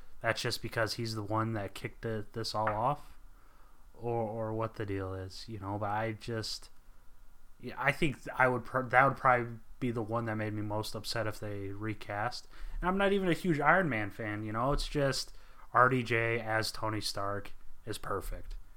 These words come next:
you know, and like you said, they took a chance on him, and, and there was, I think there, I read a bit where Jon Favreau had a, you know, had to convince them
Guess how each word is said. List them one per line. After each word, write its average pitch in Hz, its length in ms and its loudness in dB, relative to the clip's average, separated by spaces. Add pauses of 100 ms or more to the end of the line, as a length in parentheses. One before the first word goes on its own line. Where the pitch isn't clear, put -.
(280)
you 98 120 -4
know, 104 180 4
and 117 100 2
like 117 160 0
you 135 60 -4
said, 135 220 0
they 113 100 0
took - 180 -2
a - 60 -6
chance 117 420 0
on 113 140 6
him, 113 420 0
and, - 880 -10
and 107 500 -4
there 107 360 -2
was, 101 240 -4
I 107 140 -4
think 120 420 -4
there, 107 240 0
I 110 120 -2
read 113 240 2
a 110 40 -2
bit 110 360 -2
where 107 260 0
Jon 107 260 2
Favreau 107 480 4
had 104 200 4
a, 98 280 -2
you 110 140 -4
know, 107 160 0
had 107 140 4
to 101 80 0
convince 110 600 -2
them 101 360 -2